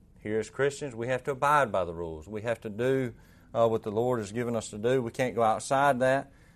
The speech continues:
Uh, we can't do anything. Uh, we got to rightly divide. He tells him there, uh, in verse fifteen of chapter two, "Be diligent to present yourself approved to God, a worker who does not need to be ashamed, rightly dividing the word of truth."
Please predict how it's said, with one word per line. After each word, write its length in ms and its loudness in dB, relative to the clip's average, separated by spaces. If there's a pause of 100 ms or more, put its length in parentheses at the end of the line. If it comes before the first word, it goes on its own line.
(100)
Uh, 260 -2
we 100 -4
can't 320 -2
do 120 -2
anything. 560 -2 (420)
Uh, 540 0 (840)
we 160 -10
got 220 2
to 80 -4
rightly 380 4
divide. 500 0 (140)
He 100 -8
tells 340 4
him 140 -4
there, 340 2 (420)
uh, 600 2
in 140 -6
verse 220 4
fifteen 480 -2
of 80 -4
chapter 320 0
two, 240 0
"Be 100 -6
diligent 400 2
to 60 -18
present 340 -2
yourself 320 4
approved 600 2
to 80 -6
God, 400 6
a 40 0
worker 360 2
who 60 -2
does 200 0
not 220 0
need 160 -2
to 60 -4
be 160 -2
ashamed, 440 -2
rightly 340 2
dividing 360 -2
the 60 -8
word 180 -6
of 120 -14
truth." 280 -6